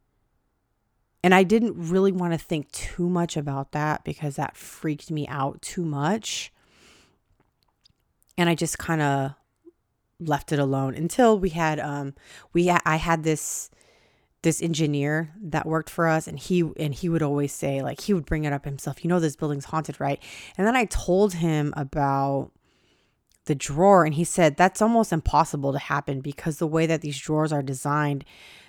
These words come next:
the little," oh God, here we go. Here's me trying to explain what these technical things <laughs> are. Um, the little, I don't know what they're called. The things on the drawer, the little, I don't,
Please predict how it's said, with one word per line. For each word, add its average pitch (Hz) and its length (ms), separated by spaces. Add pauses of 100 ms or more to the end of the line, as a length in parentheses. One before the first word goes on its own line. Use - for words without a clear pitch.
(140)
the 151 160
little," 156 600 (180)
oh 160 260
God, 143 380
here 143 200
we 147 100
go. 143 400 (240)
Here's 151 280
me 151 180
trying 147 280
to 147 100
explain 147 720
what 143 180
these 143 220
technical 147 540
things 151 340
<laughs> 185 120
are. 160 160 (540)
Um, 156 400
the 160 160
little, 160 600 (540)
I - 40 (160)
don't 147 160
know 151 140
what 151 180
they're 151 160
called. 160 680 (380)
The 208 100
things 285 360
on 240 140
the 208 80
drawer, 165 440
the 156 160
little, 185 420
I 196 40
don't, 208 300